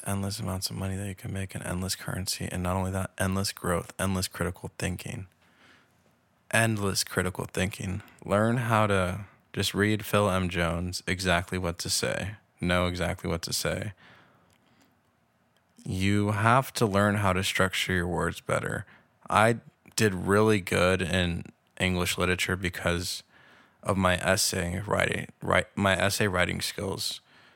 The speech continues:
And when you learn how to structure your sentences and you learn how to speak correctly in any situation, this is when you become successful too. For example, let's say you need a favor from a friend, right? And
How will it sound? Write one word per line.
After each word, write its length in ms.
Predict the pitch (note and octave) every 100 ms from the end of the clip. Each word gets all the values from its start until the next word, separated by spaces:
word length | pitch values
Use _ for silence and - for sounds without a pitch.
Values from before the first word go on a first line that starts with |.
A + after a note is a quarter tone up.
| _ -
And 100 | G2+
when 100 | A2
you 100 | A#2
learn 180 | A#2
how 60 | E3
to 100 | E3+
structure 460 | C3+ - G#2+ - G2+
your 120 | F#2+
sentences 640 | - F#2 F2+ F2+ - F2+ F#2
and 60 |
you 100 | F2
learn 240 | F2+ F#2+ G2+
how 160 | G2+
to 140 | F2 F2+
speak 360 | - - F#2
correctly 640 | - F#2+ F#2 - G2 G#2+ A#2 _ - _ _ _ -
in 120 | G2+
any 220 | F2+ F#2
situation, 1000 | F2 - - F2+ F2 F2 - G#2+ A#2 A2+ _ _ -
this 180 | G2
is 100 | G#2+
when 280 | F#2+ F#2 F2
you 260 | E2+ E2+ E2+
become 360 | F2+ - E2+
successful 540 | F2 - - - - -
too. 360 | - - - A2 _ -
For 280 | - G2+ F#2+
example, 600 | F#2 F#2 - - - G#2 _ -
let's 220 | B2 -
say 480 | - B2 A#2 A2+ G#2+
you 140 | G#2+
need 240 | G2+ G#2 G#2
a 60 |
favor 440 | G2 G2 F#2+ F2+ -
from 220 | - D#2+
a 80 | E2+
friend, 340 | - - -
right? 300 | - C#3+ E3+ _
And 320 | G#2 G2+ F#2